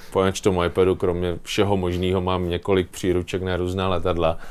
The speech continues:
a všechno se tam vejde, včetně ty tři sta osmdesátky, která má, kdyby se teda tiskla, sedm a půl tisíce stran, ale ta dekle je, je v tom iPadu. A tyhle ty věci bychom tady našli taky.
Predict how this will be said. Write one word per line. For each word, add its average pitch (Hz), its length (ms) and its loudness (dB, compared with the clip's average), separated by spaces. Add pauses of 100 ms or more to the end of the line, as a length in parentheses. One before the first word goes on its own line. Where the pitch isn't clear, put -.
(320)
a - 60 -2
všechno 90 300 -4
se 98 120 -2
tam 92 180 0
vejde, 85 200 0
včetně 80 260 -8
ty 85 160 -6
tři 82 160 -10
sta 90 180 -2
osmdesátky, 85 760 -2
která 85 320 2
má, 82 260 0
kdyby 80 260 -4
se 87 160 -6
teda 85 220 -4
tiskla, 80 360 -8
sedm 85 280 -6
a 82 80 -6
půl 87 180 -8
tisíce - 440 -4
stran, 80 380 -2
ale 80 160 -4
ta 80 140 -6
dekle 82 380 -6
je, 85 220 -6
je 85 120 -4
v - 60 -20
tom 85 280 -8
iPadu. 85 340 0 (680)
A 90 480 4 (240)
tyhle 123 220 4
ty - 160 0
věci 101 240 0
bychom 101 300 -2
tady 98 180 4
našli 87 280 -4
taky. 90 300 -4